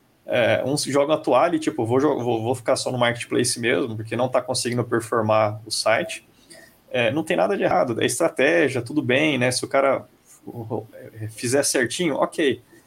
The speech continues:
Mas também tem aquele outro olhar, né, que a gente tem, tem os dois lados da moeda. Tem outro olhar que é o seguinte: você tá construindo um terreno alugado, né? É, o ideal é você ter seu terreno próprio, ter a, a tua base, né?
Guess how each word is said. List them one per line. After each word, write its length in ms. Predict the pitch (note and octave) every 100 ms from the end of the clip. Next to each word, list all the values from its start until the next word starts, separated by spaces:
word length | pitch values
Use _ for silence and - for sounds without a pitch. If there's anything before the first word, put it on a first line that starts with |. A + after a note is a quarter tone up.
| _ -
Mas 120 | C3
também 160 | F3 F3+
tem 100 | F3+
aquele 200 | F#3 F3
outro 220 | F3+ F3+
olhar, 400 | C#3+ C#3 E3 C3+
né, 120 | B2+
que 120 | B2+
a 40 | C3+
gente 160 | C3
tem, 160 | D3+ D3+ D3+ -
tem 160 | - D#3 A#2+ - - -
os 140 | C3+
dois 200 | D#3 F3+
lados 220 | E3 D#3+
da 60 | E3+
moeda. 340 | D3 B2+ A#2+
Tem 120 | A#2+ C#3+
outro 220 | D3+ E3
olhar 200 | D#3 D3+
que 80 | F3
é 20 |
o 20 |
seguinte: 240 | - D#3
você 100 | -
tá 120 | - C#3
construindo 680 | D3 - - C#3+ F3 G#3+ - _ _ -
um 80 | G2
terreno 320 | A#2+ C3 C#3
alugado, 560 | D3 D3+ C3+ C3+ B2+ A2+
né? 300 | B2 B2 B2 - _ -
É, 460 | A#2 A2+ A2 G#2+ A2+
o 40 |
ideal 200 | A2+ B2
é 40 |
você 120 | C#3 D3+
ter 160 | E3
seu 120 | -
terreno 320 | D3 C3 C3 B2
próprio, 480 | B2+ C#3 C3+ B2+
ter 200 | - B2
a, 80 | B2+ A#2+ A#2
a 40 |
tua 180 | A2+ A2+
base, 500 | A2 B2 C3 A2+ A2
né? 180 | A#2